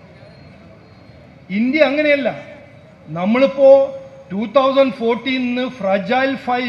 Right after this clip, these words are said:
ഇക്കോണമി ആവുന്ന ഈ ഇന്ത്യ ടോപ്പ് ഫൈവ് ഇക്കോണമിയിൽ എത്തിയത്.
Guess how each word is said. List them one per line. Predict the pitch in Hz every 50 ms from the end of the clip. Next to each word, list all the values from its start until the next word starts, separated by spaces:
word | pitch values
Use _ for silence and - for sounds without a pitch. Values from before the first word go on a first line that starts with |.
| 226
ഇക്കോണമി | - 233 233 233 240 240 240 240 240 240 240 240 240 240 233 - - - - - 185 190
ആവുന്ന | 202 214 226 233 233 226 226 226 220
ഈ | 214 208 208
ഇന്ത്യ | 220 226 220 233 226 208 196 180 196 - - - - - - -
ടോപ്പ് | 220 214 240 269 269 269 - -
ഫൈവ് | 262 254 240 226
ഇക്കോണമിയിൽ | 196 - 220 233 233 233 233 233 220 214
എത്തിയത്. | - - 202 180 170 -